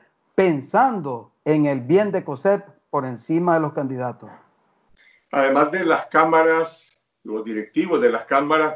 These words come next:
Speaker 2: que eligen, el cosep cuenta con un cuerpo de consejeros,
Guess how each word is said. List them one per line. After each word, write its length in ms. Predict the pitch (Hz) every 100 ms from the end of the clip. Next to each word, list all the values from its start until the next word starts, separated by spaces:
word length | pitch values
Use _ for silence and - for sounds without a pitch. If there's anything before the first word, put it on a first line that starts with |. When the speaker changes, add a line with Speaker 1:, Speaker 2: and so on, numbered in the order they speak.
| -
Speaker 2:
que 140 | 127 117 120
eligen, 680 | 110 151 139 113 131 131 _ _ _
el 140 | 123 120
cosep 480 | 120 - 139 143 -
cuenta 560 | 139 147 - 151 151
con 160 | 120 123
un 160 | 131
cuerpo 680 | - 131 139 - - 139 139
de 200 | 127 113
consejeros, 960 | - 113 - 107 160 156 120 143 -